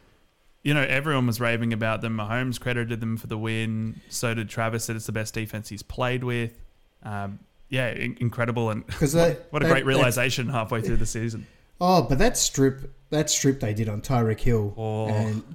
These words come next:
Speaker 2: to
Speaker 1: that was
Speaker 2: run
Speaker 1: not
Speaker 2: it
Speaker 1: the
Speaker 2: in.
Speaker 1: revenge game he wanted,
Speaker 2: Oh,
Speaker 1: eh? Just
Speaker 2: Tyreek, he must have,
Speaker 1: embarrassed.
Speaker 2: he had nightmares after that one.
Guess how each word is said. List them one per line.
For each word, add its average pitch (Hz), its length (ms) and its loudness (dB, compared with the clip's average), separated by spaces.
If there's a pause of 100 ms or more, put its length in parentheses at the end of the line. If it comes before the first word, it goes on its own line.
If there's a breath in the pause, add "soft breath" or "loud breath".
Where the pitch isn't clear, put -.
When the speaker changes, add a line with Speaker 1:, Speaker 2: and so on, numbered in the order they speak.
Speaker 2:
to - 80 2
Speaker 1:
that 113 100 6
was 120 80 6
Speaker 2:
run 120 80 6
Speaker 1:
not 135 100 6
Speaker 2:
it 107 40 -4
Speaker 1:
the 117 80 4
Speaker 2:
in. 117 60 2
Speaker 1:
revenge 127 420 0
game 120 260 -2
he 120 140 -2
wanted, 113 260 0
Speaker 2:
Oh, 147 520 10
Speaker 1:
eh? 131 40 6
Just - 140 2
Speaker 2:
Tyreek, 151 380 8
he 147 60 8
must 139 300 6
have, 117 140 4
Speaker 1:
embarrassed. 110 560 -4
Speaker 2:
he 151 180 10
had 147 220 10
nightmares 127 520 6
after 123 280 4
that 120 240 2
one. 110 260 -2